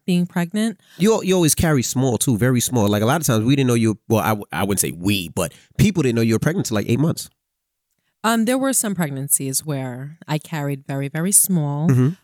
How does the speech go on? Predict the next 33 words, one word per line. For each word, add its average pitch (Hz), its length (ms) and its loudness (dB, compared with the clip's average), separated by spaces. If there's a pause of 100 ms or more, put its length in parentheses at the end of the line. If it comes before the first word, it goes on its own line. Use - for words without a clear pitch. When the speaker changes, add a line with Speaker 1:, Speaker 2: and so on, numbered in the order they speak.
Speaker 1:
um, 160 180 2
especially 170 400 2
with 220 160 -4
Madison. 151 760 0
Speaker 2:
Yep. 104 220 0 (140)
Speaker 1:
Um, 160 280 0
then 156 140 0
again, 160 640 -2 (140)
with 165 160 -4
London, 143 680 -4
I 139 100 -6
was 135 360 2
extremely 170 640 0
small 160 360 0
for 170 120 -6
both 156 240 -4
of 170 80 -4
those 151 220 -2
pregnancies. 190 680 0 (340)
Small 254 480 2
through 196 600 0
all 254 240 0
of 247 120 -4
them, 220 240 0
but 190 80 0
extremely 190 560 0
small, 147 580 0 (340)
um, 139 460 -2
during 151 340 0
both 151 280 -2
of 139 160 -6
those. 123 640 0
Speaker 2:
Right. - 240 -4